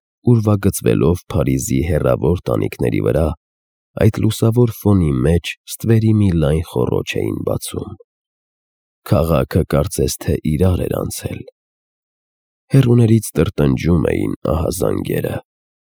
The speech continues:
հրոսակները ոռնում էին, հևում, հայհոյում ու բարձրանում, իսկ Քվազիմոդոն այդքան թշնամիների դեմ անզոր, դողալով գնչուհու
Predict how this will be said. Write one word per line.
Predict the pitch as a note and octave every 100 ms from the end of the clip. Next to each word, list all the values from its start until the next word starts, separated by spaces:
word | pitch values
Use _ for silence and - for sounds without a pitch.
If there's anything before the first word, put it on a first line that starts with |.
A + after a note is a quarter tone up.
| _ _
հրոսակները | - F#2 - D2 E2+ D#2+ C2
ոռնում | B1+ C2 D#2+ E2+ B1
էին, | G1+ G1+ G1+ G1+ _ _ _
հևում, | - - C#2+ F2 E2 D2 - _ _ _ -
հայհոյում | G#2 G#2+ G2 G2+ E2 F#2 E2+
ու | - G#2+
բարձրանում, | A1 - - G1+ G1+ - G1+ - _ _ _ _ _ -
իսկ | F#2 -
Քվազիմոդոն | - - D2+ - B1+ C2+ D2+ C#2+ D2+ - _ _
այդքան | - G#2 - A#2+ A2
թշնամիների | - G#2 G2+ F2+ D#2 C#2 D2
դեմ | C2+ A#1
անզոր, | G#1+ A1+ B1 D#2 D2+ - _ _ _ _ -
դողալով | G#2+ G#2 G2+ G#2+ A#2 G2
գնչուհու | F#2 D#2+ - - D#2+ E2+